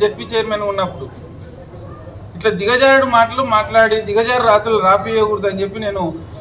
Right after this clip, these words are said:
ముఖ్యంగా ఈ ప-, పత్రికల ద్వారా, టీవీల ద్వారా నేను మీకు తెలియపరుస్తున్నాను. మీకు రాబోయే రెండు వేల ఇరవై నాలుగులో ఖచ్చితంగా నంద్యాలలో మైనారిటీస్ తగిన బుద్ధి చెప్తారు. ఎందుకంటే గతంలో కూడా మీ అన్నగా, మీ డాడీ మోహన్ రెడ్డి గారు కూడా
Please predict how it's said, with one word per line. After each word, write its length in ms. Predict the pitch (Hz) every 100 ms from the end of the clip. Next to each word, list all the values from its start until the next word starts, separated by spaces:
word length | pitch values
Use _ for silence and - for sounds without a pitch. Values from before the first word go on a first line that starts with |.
| -
ముఖ్యంగా 400 | 180 - 262 254
ఈ 40 | 233 -
ప-, 160 | 214 190 190
పత్రికల 400 | 185 226 240 233
ద్వారా, 240 | 226 220 220 175
టీవీల 320 | 220 233 226 220
ద్వారా 180 | 214 214
నేను 140 | 208 202 196
మీకు 180 | 180 180 185
తెలియపరుస్తున్నాను. 760 | 190 196 185 170 - 160 143 - - - -
మీకు 260 | 175 - 170
రాబోయే 340 | 202 226 247
రెండు 280 | 220 214 247
వేల 220 | 254 254 233
ఇరవై 220 | 214 240 240
నాలుగులో 400 | 233 220 220 220 185 - - - -
ఖచ్చితంగా 520 | - - - 277 262 247 220
నంద్యాలలో 480 | 220 254 247 247 - - - - -
మైనారిటీస్ 520 | 190 240 262 262 262 -
తగిన 220 | 226 226
బుద్ధి 340 | 233 190 202 254
చెప్తారు. 360 | 262 254 233 196 - 202
ఎందుకంటే 380 | 254 277 269 269 226
గతంలో 340 | 233 277 277 269
కూడా 140 | 269 269 247
మీ 80 | 233 226
అన్నగా, 280 | 220 254 240 220
మీ 80 | 226 220 214 208
డాడీ 260 | 220 233 175 165 160 - 165 - - - -
మోహన్ 200 | 196 233 254
రెడ్డి 160 | 254 247
గారు 140 | 240 240
కూడా 140 | 247